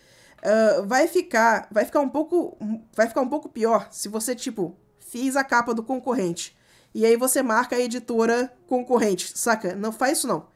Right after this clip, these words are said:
Se você fizer fanart, taga como fanart. Fala que, "Olha, nossa,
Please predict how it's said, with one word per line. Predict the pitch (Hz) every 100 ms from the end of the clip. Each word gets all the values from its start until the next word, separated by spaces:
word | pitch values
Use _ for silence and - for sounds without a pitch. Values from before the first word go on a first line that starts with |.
| _ _ _ _ _ _
Se | -
você | 262 349
fizer | 320 285
fanart, | 285 254 233 277 285 202
taga | - 269 311
como | 311 311 285
fanart. | 277 226 196 190 - 160
Fala | 165 - 226 262
que, | 269
"Olha, | 302 330 277
nossa, | 269 311 302 185